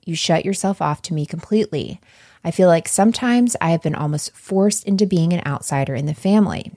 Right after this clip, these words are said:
end quote. The email also said, quote, "You may not be doing this consciously, and I don't know if you realize any of this, but it is extremely painful to me. I know you're going through a lot, but please try, as I am trying with you,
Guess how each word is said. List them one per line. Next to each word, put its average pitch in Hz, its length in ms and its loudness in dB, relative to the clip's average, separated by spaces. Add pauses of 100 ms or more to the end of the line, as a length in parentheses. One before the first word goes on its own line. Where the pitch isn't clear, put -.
end 156 160 -2
quote. - 380 -6 (800)
The - 140 -8
email 175 280 2
also 262 320 2
said, 156 320 0
quote, 151 360 0 (280)
"You 190 120 0
may 170 140 4
not 156 320 -2
be 233 80 2
doing 226 280 4
this 226 200 2
consciously, 170 800 -4
and 160 160 -8
I 180 140 0
don't 220 200 2
know 175 120 4
if 175 140 0
you 180 100 0
realize 190 500 2
any 151 200 -2
of 143 80 -6
this, - 360 -8 (380)
but 170 180 -2
it - 200 -2
is 208 180 2
extremely 156 680 -2
painful 160 520 0
to 151 40 -2
me. 143 320 -4 (440)
I 170 80 0
know 165 120 6
you're 185 200 6
going 214 240 4
through 240 180 2
a 247 40 4
lot, 151 360 2 (160)
but 151 160 -10
please 208 420 0
try, 143 520 -2
as 156 180 -4
I 151 120 -2
am 156 120 0
trying 175 300 -2
with 208 200 0
you, 147 300 -2